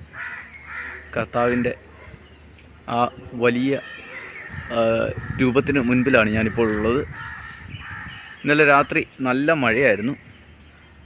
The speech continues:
ദൈവം അനുഗ്രഹിച്ച് നമ്മളിവിടെ എത്തുമ്പോൾ, എത്തുന്നത് വരെ ഒരു മഴയുമില്ലായിരുന്നു. മഴക്കാറ് കയറുന്നുണ്ടായിരുന്നു. വളരെ പേടിച്ചാണ്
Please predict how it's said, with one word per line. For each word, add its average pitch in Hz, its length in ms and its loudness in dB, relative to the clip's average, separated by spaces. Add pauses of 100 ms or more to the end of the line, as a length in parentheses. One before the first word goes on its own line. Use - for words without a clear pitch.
(160)
ദൈവം 127 240 4
അനുഗ്രഹിച്ച് 131 400 2 (100)
നമ്മളിവിടെ 123 420 4
എത്തുമ്പോൾ, 139 360 0 (760)
എത്തുന്നത് 175 400 6
വരെ 139 160 8 (260)
ഒരു 131 180 4
മഴയുമില്ലായിരുന്നു. 123 680 6 (160)
മഴക്കാറ് 117 420 4
കയറുന്നുണ്ടായിരുന്നു. 123 680 4 (160)
വളരെ 113 220 4 (100)
പേടിച്ചാണ് 120 460 6